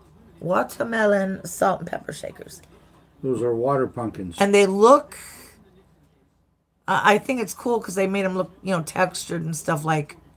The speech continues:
Speaker 1: watermelon really is. They do have their stoppers.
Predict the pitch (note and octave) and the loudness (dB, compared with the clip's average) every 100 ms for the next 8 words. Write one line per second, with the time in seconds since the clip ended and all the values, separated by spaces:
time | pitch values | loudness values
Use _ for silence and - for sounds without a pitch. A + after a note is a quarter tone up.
0 | _ _ _ _ _ D#3+ F3+ E3+ F3 D#3+ | _ _ _ _ _ 4 6 6 4 2
1 | D#3+ D#3 C#3+ D3 D3+ - - - - - | 2 0 0 -2 -4 -10 -14 -20 -20 -20
2 | - _ _ _ _ _ _ _ _ _ | -20 _ _ _ _ _ _ _ _ _
3 | _ - - F#3 D#3+ A3+ B3+ G#3 B3 - | _ -16 -2 -2 0 0 0 0 -4 -2
4 | G#3 F#3 F3+ F3 E3+ E3+ - | 0 2 2 0 -2 -4 -10